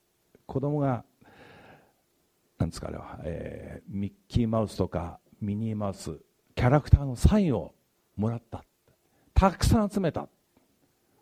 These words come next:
ところがそのサイン帳をなくしてしまったんです。探してもらえないでしょうかという申し出でした、でした。インフォメーションにした。「わかりました。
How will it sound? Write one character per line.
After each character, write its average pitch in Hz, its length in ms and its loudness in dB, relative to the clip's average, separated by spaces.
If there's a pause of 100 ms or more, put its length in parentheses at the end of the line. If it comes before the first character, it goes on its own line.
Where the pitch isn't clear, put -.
(260)
と 120 100 -4
こ - 120 -2
ろ 151 80 0
が 120 100 -2
そ - 160 -6
の 143 260 -2 (320)
サ - 300 0
イ 160 80 0
ン 170 80 -2
帳 170 180 2
を 143 40 2
な 131 160 0
く - 120 -8
し - 100 -2
て - 80 2
し - 140 -4
ま 170 60 -2
っ 175 120 -8
た 156 100 -6
ん 131 60 -4
で 92 100 -8
す。 - 180 -12 (1500)
探 139 280 6
し - 60 -6
て 170 60 2
も 143 100 0
ら 139 120 0
え 143 40 0
な 143 100 0
い 135 60 -2
で 107 100 -6
し - 100 -6
ょ 95 40 -6
う - 20 -12
か - 200 -14 (720)
と 156 100 -6
い 151 60 -4
う 127 60 -6
申 110 100 -8
し - 60 -14
出 90 80 -8
で 80 60 -12
し - 60 -16
た、 - 120 -16 (420)
で 85 80 -8
し - 80 -10
た。 - 160 -12 (600)
イ 135 60 -4
ン 143 60 -2
フ 147 60 -4
ォ 147 40 -6
メ 151 80 -4
ー - 20 -8
シ 127 100 -6
ョ - 20 -2
ン 110 40 -6
に 95 40 -10
し - 40 -12
た。 - 160 -10
「わ 113 80 -4
か - 80 -4
り 156 80 -4
ま 143 100 -8
し - 80 -10
た。 - 120 -10